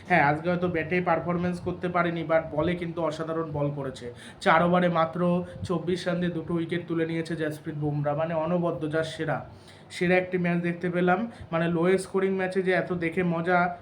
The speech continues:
মানে সত্যি কথা বলতে সেরা, যা সেরা। ইন্ডিয়ার এক সময়, আহ, ইন্ডিয়ার ডিফেন্ড করতে হতো ঊনষাট বলে, আহ, ঊনষাট বলে বোধহয় তেষট্টি রান, আহ, তারপর তো জিতে গেল ইন্ডিয়া।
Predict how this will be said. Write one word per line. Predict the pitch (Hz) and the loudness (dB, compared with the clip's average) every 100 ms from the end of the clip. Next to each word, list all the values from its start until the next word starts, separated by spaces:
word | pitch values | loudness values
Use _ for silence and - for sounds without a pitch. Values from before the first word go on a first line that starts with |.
| - | -10
মানে | 160 165 165 160 | -6 -2 -2 -2
সত্যি | 151 160 156 175 | -4 -6 -6 -4
কথা | 175 175 | -2 0
বলতে | 170 165 170 | -2 -2 -4
সেরা, | - 160 156 | -2 0 0
যা | 151 151 | 2 0
সেরা। | - 156 123 123 - - - - | 0 -2 -2 -4 -8 -16 -16 -6
ইন্ডিয়ার | 170 180 180 180 190 196 - - | -2 2 4 6 6 2 -6 2
এক | 165 170 | 2 2
সময়, | - 196 190 196 | 0 2 4 2
আহ, | 202 - 175 175 175 | -2 -8 -2 2 4
ইন্ডিয়ার | 175 180 190 185 | 2 2 2 0
ডিফেন্ড | 170 185 185 | -2 -4 0
করতে | 185 180 185 | -2 0 0
হতো | 180 180 208 247 - - | 0 2 0 -2 -8 -10
ঊনষাট | 165 175 - 190 175 | -4 -2 0 0 0
বলে, | 175 185 196 | 0 2 2
আহ, | 247 - - - 175 175 | 0 -8 -16 -8 -4 -2
ঊনষাট | 175 185 185 190 | 0 -2 -2 -2
বলে | 175 185 | 0 0
বোধহয় | 185 180 180 | 0 2 2
তেষট্টি | 180 165 175 175 | 0 -2 -2 -2
রান, | 165 151 139 | 0 0 -2
আহ, | 139 - - - - - 160 165 165 | -8 -18 -20 -20 -20 -16 -6 -4 0
তারপর | 170 165 170 175 | 2 2 0 -2
তো | 180 175 170 | 0 0 0
জিতে | 165 170 | -4 -2
গেল | 160 170 170 | -2 0 0
ইন্ডিয়া। | 165 165 175 196 | -2 -2 0 0